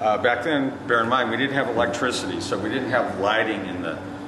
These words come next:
in the cellars. It was always dark. The only lighting they had was they had some candle, uh, sconces on the walls that they would light so they could find their way around through the barrels. And so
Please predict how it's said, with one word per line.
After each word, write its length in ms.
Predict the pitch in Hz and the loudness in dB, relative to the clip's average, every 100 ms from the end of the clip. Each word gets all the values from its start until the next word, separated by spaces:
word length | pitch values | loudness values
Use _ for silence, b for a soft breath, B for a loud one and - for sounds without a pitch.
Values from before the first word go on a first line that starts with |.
| - - | -12 -8
in 140 | 101 | -6
the 80 | 92 | -2
cellars. 600 | - 127 110 98 - - | 2 4 4 2 -2 -6
It 100 | 95 | -8
was 120 | 92 | -2
always 300 | 110 113 107 | 0 0 -2
dark. 440 | - 113 107 101 98 | -2 2 2 2 -2
The 60 | |
only 180 | 117 127 | -4 -2
lighting 400 | 120 123 127 123 | 2 2 4 0
they 180 | 113 107 | 0 0
had 840 | 120 120 117 113 - - - - | 2 4 4 2 -2 -8 -10 -6
was 260 | 110 104 - | -2 -2 0
they 120 | 113 | 0
had 220 | 110 110 | 2 0
some 180 | - 107 | 0 -4
candle, 600 | - 123 120 117 113 104 - - - - - | -2 0 0 2 2 0 -2 -8 -10 -8 -2
uh, 160 | 98 | 0
sconces 680 | 98 - 123 113 117 113 98 | 0 2 2 2 0 -4 -2
on 160 | 117 104 | -2 -2
the 80 | 101 | -2
walls 560 | 104 104 104 104 101 | 2 6 6 4 0
that 140 | 101 110 | -6 -4
they 100 | 101 | -4
would 200 | 101 92 | -4 -2
light 340 | 104 101 104 | 0 0 -2
so 120 | - | -6
they 120 | 98 | -6
could 120 | 98 95 | -6 -4
find 300 | 104 107 101 | -2 0 0
their 140 | 95 | 2
way 100 | 101 | 4
around 360 | 98 101 101 95 | 4 2 0 -2
through 160 | 110 | -6
the 40 | 92 | -4
barrels. 640 | 110 135 123 98 95 - - - - - - - | 2 4 4 2 0 -4 -8 -10 -10 -10 -10 -4
And 380 | 123 120 113 104 - - - | 0 2 2 0 -6 -10 -6
so 240 | - 135 | 0 0